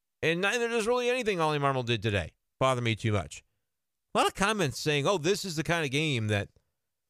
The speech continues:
shows me that Ollie Marmol doesn't know how to manage a bullpen," or comments of the like. And I'm thinking,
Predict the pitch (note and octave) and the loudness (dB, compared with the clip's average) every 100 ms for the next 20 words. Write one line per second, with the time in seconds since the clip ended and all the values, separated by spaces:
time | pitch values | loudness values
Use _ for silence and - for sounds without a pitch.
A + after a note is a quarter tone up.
0 | _ _ - D#3 D#3+ E3+ C3 C3+ B2 B2 | _ _ 0 4 4 2 0 0 2 2
1 | D#3+ D3+ C3+ D3 C#3 A#2+ A2 C3+ A#2+ B2+ | 0 0 0 0 -2 -4 -2 -2 0 0
2 | B2 A#2 A#2+ A2+ G#2 A2+ G2+ F2 - _ | 2 2 0 0 0 0 -2 -6 -10 _
3 | A2 A2 G#2+ G2+ A2+ _ _ _ _ _ | 0 2 2 0 -6 _ _ _ _ _
4 | _ - - C3 C#3+ - G2+ G2+ B2 - | _ -6 -2 0 0 -2 -4 -2 -2 -2
5 | B2+ D3+ E3+ D#3+ | -4 -2 -2 -4